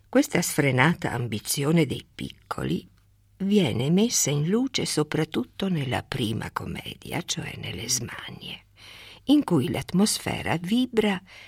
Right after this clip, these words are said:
di febbrili preparativi per la partenza. Nella seconda commedia, cioè nelle avventure,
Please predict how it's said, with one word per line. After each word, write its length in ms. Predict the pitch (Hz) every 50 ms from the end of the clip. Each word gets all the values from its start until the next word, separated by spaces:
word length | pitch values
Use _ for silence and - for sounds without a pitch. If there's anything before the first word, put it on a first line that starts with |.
| - - - - _
di 340 | _ - 151 165 190 175 - -
febbrili 680 | - - - 226 220 190 214 233 269 277 254 214 202 185
preparativi 880 | - - 160 156 156 - 165 190 226 220 220 - 127 120 - 120 113
per 220 | - - 113 - 92
la 120 | 78 -
partenza. 880 | - - - - - _ - - - - - - - - - - - - - _ _ _ _ _ _ _ _ _ _ - _ _ - - - - _ _ _ _ _ _
Nella 260 | - 147 170 - 107 113
seconda 640 | - - 147 - - 123 139 147 143 117 101 110
commedia, 680 | - - 117 127 123 139 196 247 294 262 170 127 104 110
cioè 380 | - - - 139 107 117 127 113
nelle 340 | 101 104 95 87 90 90
avventure, 920 | - - 104 110 127 143 165 185 180 - 247 277 269 160 - - - -